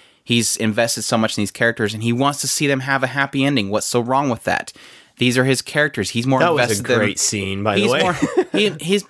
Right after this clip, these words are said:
Speaker 1: an author is gonna be more invested into his characters than anybody that reads
Speaker 2: Yep.
Speaker 1: it. Being upset about somebody's hard work being trashed and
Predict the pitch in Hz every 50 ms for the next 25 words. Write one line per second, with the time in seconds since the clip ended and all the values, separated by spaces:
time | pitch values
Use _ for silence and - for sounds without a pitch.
0 | - - - 147 151 117 127 135 175 208 220 294 269 208 - 196 180 170 165 156
1 | 147 151 151 151 147 147 139 - - 151 139 120 127 131 131 - - 135 127 123
2 | - - - 131 127 123 139 131 - 143 135 - - - 127 165 214 240 254 214
3 | 170 139 117 104 101 95 - 82 87 92 - - 101 101 87 76 - - - -
4 | - - - _ _ _ _ - 147 170 180 165 - - - 156 139 127 117 127
5 | 131 117 - - - 123 120 117 117 113 110 101 98 98 - - - - 113 113
6 | 117 113 110 107 107 107 107 104 - - - - - 101 101 98 98 98 95 -
7 | - - 98 101 107 101 - - - - - - 98 95 95 95 95 95 - -